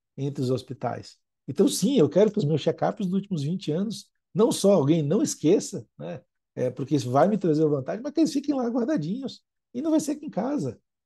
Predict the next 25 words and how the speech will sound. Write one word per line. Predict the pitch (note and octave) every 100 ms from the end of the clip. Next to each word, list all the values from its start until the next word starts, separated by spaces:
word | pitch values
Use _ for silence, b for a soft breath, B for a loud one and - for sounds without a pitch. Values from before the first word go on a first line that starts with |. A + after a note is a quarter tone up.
| -
A | D3+
minha | A#3
pegada | A#3 F#3 G#3+ G3+
digital | D#3+ D#3 E3 F3
da |
minha | D#3+ E3
carreira | C#3+ D3 D#3
de | C#3+
quarenta | D3 C#3+ D3+ B2+
anos, | D3+ G3+ D#3 - b _
eu | E3+ B3
não | C4+
tenho | C3+ F3+ B3
os | F3
primeiros | - D#3 E3+
códigos | - D#3+ E3 D#3
em | D3+
C | - F3
que | F#3
eu | E3+
fiz | - G3
em | A#3+
oitenta | G#3+ A#3 C4
e | -
quatro. | D3 F3+ G3+ A#2